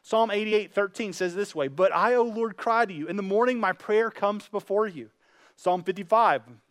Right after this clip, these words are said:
roughly thirty chapters earlier, says, "Evening and morning and at noon I utter my complaint and moan, and he hears my voice." So you can call upon him anytime, anywhere, and he is available.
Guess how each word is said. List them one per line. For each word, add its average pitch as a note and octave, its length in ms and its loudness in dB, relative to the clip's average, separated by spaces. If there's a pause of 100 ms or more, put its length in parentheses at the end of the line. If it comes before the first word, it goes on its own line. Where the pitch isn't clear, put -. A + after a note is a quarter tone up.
(720)
roughly E3+ 340 0
thirty F3+ 260 -2
chapters G3 380 -2
earlier, G#3 360 2
says, F3+ 260 -2 (260)
"Evening A3+ 460 -2
and F#3 120 -4
morning G#3+ 440 -2
and E3+ 100 -4
at B2 100 -10
noon G#3+ 320 -4
I D#3+ 140 -4
utter F#3+ 240 0
my A3+ 140 0
complaint F3 560 -6
and D3 180 -8
moan, C#3+ 380 -2
and C3+ 100 -14
he B2 160 -16
hears E3 480 -6
my D#3 180 -6
voice." B2+ 540 -12 (380)
So - 120 -12
you D#3+ 220 -6
can G#3+ 160 -10
call F#3 320 0
upon D#3 300 -4
him C3+ 260 -10
anytime, D3+ 1040 -6
anywhere, D3 880 -8
and A#2 160 -16
he C3+ 260 -12
is C3 160 -12
available. A2+ 800 -14